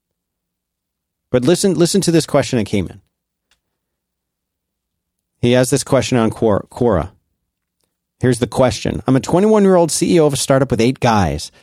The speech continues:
My developers sometimes spend all day at the ping pong table. How do I handle this? I'm also a tech guy. I've never wanted to be the C E O, but my co-founders and our investors, friends and family, think I should try to be the C E O for at least six months before trying to bring someone in.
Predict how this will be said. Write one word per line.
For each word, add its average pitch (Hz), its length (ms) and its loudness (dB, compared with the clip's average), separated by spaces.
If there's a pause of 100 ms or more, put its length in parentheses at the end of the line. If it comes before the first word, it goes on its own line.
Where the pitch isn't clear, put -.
(160)
My 127 120 4
developers 175 520 0
sometimes 165 420 0
spend 131 240 0
all 139 300 2
day 147 320 2
at 120 100 -2
the - 80 -4
ping 147 200 0
pong 104 260 -2
table. 78 300 -2
How 160 280 0
do 202 100 2
I 185 100 2
handle 190 340 2
this? 90 340 -4 (340)
I'm 127 120 2
also 147 240 2
a 185 60 0
tech - 200 -4
guy. 131 300 2
I've 139 80 2
never 156 240 2
wanted 156 220 2
to 139 80 -6
be 139 100 0
the 131 100 0
C 123 300 0
E 127 40 4
O, 123 120 4
but 113 100 -2
my 110 140 0
co-founders 151 580 0
and 131 80 0
our 120 80 2
investors, 113 460 -2
friends 113 260 -2
and 101 100 -2
family, 123 440 0 (240)
think 185 200 -2
I 151 100 0
should 147 160 -4
try 175 200 -2
to 202 80 2
be 165 140 0
the 170 100 0
C 135 320 0
E 160 60 4
O 117 160 2
for 120 160 -2
at 113 60 -4
least 117 200 -2
six - 220 -2
months 147 260 2
before 127 300 -2
trying 120 280 0
to - 80 -4
bring 104 180 0
someone 107 280 0
in. 135 240 0